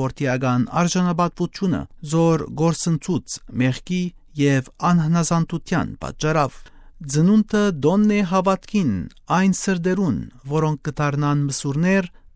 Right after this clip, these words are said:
ընկալելու համար զինք, սա Ֆրանցիսկոս Պապ, ապա մաղթեց, որ Սուրբ Ծնունդի դոնը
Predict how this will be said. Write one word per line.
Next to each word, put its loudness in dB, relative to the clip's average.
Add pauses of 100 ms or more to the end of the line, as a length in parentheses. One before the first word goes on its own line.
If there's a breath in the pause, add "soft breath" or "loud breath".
ընկալելու 4
համար 4 (160)
զինք, -4 (120)
սա -2 (160)
Ֆրանցիսկոս -6 (120)
Պապ, 0 (420)
ապա 0 (100)
մաղթեց, -4 (100)
որ -6 (260 soft breath)
Սուրբ 0 (180)
Ծնունդի 0 (120)
դոնը 4